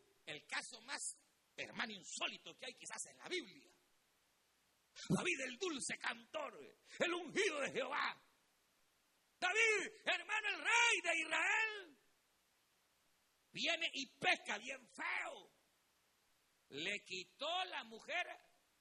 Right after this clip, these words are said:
a aquel Urías, y no solo se la quita, sino que mata a Urías. Extraño. ¿Y cómo Dios permitió? ¿Y cómo fue que, si Dios bien pudo haber,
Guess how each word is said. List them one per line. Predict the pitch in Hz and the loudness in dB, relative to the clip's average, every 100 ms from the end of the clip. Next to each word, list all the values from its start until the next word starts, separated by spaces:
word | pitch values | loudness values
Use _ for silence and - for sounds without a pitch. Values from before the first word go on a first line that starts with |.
| _ _ _ _ _ - | _ _ _ _ _ -4
a | 175 | -2
aquel | 180 269 285 | 0 0 0
Urías, | 269 370 440 440 381 - - - _ _ _ - | 0 4 4 4 2 -2 -8 -16 _ _ _ -10
y | 180 | -8
no | 233 349 | -4 -2
solo | - 349 370 359 | 0 2 2 0
se | - 269 | -2 -2
la | 254 240 | -2 0
quita, | - 415 381 | -2 -2 -2
sino | - 226 240 311 | -4 -6 -6 -4
que | 269 | -4
mata | 247 285 440 440 - 247 156 - | -4 2 6 6 4 0 0 -6
a | 165 | -8
Urías. | 180 185 - 175 - - - - - - - _ _ _ _ _ _ _ _ _ _ _ _ _ _ _ _ _ _ _ _ _ _ _ _ _ _ _ _ _ _ _ _ _ - | -8 -12 -16 -16 -14 -14 -14 -16 -18 -18 -20 _ _ _ _ _ _ _ _ _ _ _ _ _ _ _ _ _ _ _ _ _ _ _ _ _ _ _ _ _ _ _ _ _ -6
Extraño. | - - - - 339 - _ _ _ _ _ _ _ - | -2 -2 -2 -4 -4 -14 _ _ _ _ _ _ _ -14
¿Y | 185 | -8
cómo | 214 262 294 | -6 -6 -8
Dios | 294 320 | -10 -12
permitió? | - 277 277 285 269 359 330 - _ _ _ _ _ | -6 -8 -8 -12 -8 -4 -6 -8 _ _ _ _ _
¿Y | 220 | -8
cómo | - 320 339 | -4 -4 -4
fue | 262 349 | -4 -2
que, | 320 294 - | 0 0 -2
si | 311 | -4
Dios | 302 330 | -2 -2
bien | 339 339 - | 0 -2 -4
pudo | 349 339 | -6 -2
haber, | 330 330 349 | 0 2 0